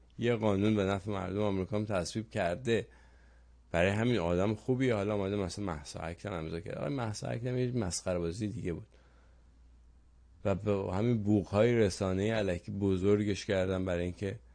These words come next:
چهار تا مؤسسه دیگر رو بردارن توجیه بکنن رفتارشون رو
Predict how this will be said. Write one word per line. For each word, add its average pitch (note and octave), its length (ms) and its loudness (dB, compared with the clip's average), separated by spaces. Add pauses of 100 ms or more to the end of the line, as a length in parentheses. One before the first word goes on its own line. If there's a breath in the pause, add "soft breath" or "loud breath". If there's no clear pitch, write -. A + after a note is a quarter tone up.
(260 soft breath)
چهار F#2+ 240 0
تا F2+ 120 -6
مؤسسه F2 680 -2
دیگر F#2 360 0
رو G2 80 0
بردارن F#2+ 440 -2
توجیه F#2+ 480 -2
بکنن E2+ 380 -6
رفتارشون E2 600 -6
رو F#2 80 -14